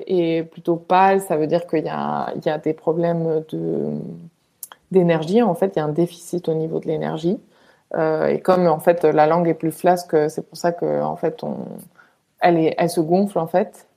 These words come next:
Et chez les humains, euh, c'est assez caractéristique. Quand on regarde, euh, sa langue, euh, dans le miroir, on a des traces, euh,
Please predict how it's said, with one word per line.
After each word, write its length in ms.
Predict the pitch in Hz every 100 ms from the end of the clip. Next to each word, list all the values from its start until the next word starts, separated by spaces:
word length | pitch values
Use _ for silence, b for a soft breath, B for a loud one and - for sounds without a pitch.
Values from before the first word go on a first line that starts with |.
| _
Et 120 | 175 165
chez 180 | -
les 220 | 180 180 175
humains, 440 | 180 196 196 175
euh, 40 | 170
c'est 160 | 180
assez 220 | 165 190
caractéristique. 680 | 185 180 175 175 170 165 202
Quand 200 | 196 170
on 100 | 170
regarde, 380 | 170 165 185 170
euh, 140 | 160 160
sa 160 | - 160
langue, 220 | 180 175
euh, 220 | 151 -
dans 160 | 156 170
le 60 |
miroir, 380 | 170 170 185 202
on 100 | 185
a 80 | 165
des 140 | 156 156
traces, 380 | - 175 175 165
euh, 380 | 156 151 147